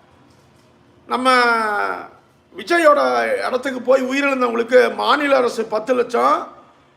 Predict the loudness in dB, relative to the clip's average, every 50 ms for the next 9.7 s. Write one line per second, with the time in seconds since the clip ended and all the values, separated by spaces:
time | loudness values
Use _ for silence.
0 | _ _ _ _ _ -16 -14 -6 -2 0 0 0 0 -2 -4 -4 -4 -4 -4 -2
1 | -2 -2 -2 2 0 0 0 2 0 2 2 2 2 0 0 -4 -6 -14 -20 -20
2 | _ _ _ _ _ _ _ _ 0 2 2 2 0 0 -2 -2 -2 0 -4 -4
3 | -2 0 2 2 2 0 0 -2 -2 -2 -2 -2 -4 -6 -10 -16 -20 -20 _ _
4 | _ _ _ _ _ _ _ _ 0 0 0 6 6 6 6 6 4 4 0 0
5 | 0 2 0 2 2 2 0 0 -2 -2 -2 -2 -4 -6 -10 -14 -20 -20 -20 _
6 | _ _ _ _ _ _ 0 2 4 4 4 2 0 0 0 2 4 4 4 4
7 | 2 0 -2 -2 0 0 2 4 4 2 2 0 -2 2 2 2 2 2 -2 -4
8 | -6 -10 -10 -8 -8 -8 -8 0 0 0 2 2 -2 -2 -2 -2 -4 -4 -4 -4
9 | -6 -6 -6 -6 -4 -4 -2 0 0 0 0 -2 -8